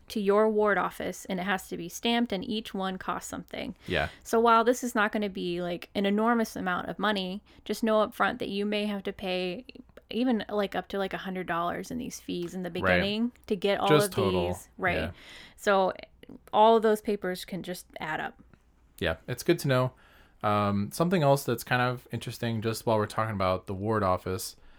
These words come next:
Speaker 2: which the ward office is like your local, uh, county office if
Speaker 1: Oh,
Speaker 2: you're
Speaker 1: yeah,
Speaker 2: in the U S.
Speaker 1: county. Yep,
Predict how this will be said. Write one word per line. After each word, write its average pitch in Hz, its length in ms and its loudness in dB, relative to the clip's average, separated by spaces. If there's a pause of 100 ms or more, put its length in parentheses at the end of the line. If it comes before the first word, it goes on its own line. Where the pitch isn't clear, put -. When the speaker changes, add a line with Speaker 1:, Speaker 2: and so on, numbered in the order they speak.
(200)
Speaker 2:
which 139 220 2
the 143 80 6
ward 202 180 8
office 170 320 6
is 123 100 -2
like 120 200 4
your 120 120 4
local, 117 880 4
uh, 92 500 2 (280)
county 123 340 2
office 90 400 0
if 277 60 6
Speaker 1:
Oh, 294 60 10
Speaker 2:
you're 294 120 6
Speaker 1:
yeah, 202 100 4
Speaker 2:
in 185 40 0
the 175 80 -2
U 170 60 -2
S. 170 40 0
Speaker 1:
county. 185 340 0
Yep, 196 200 -4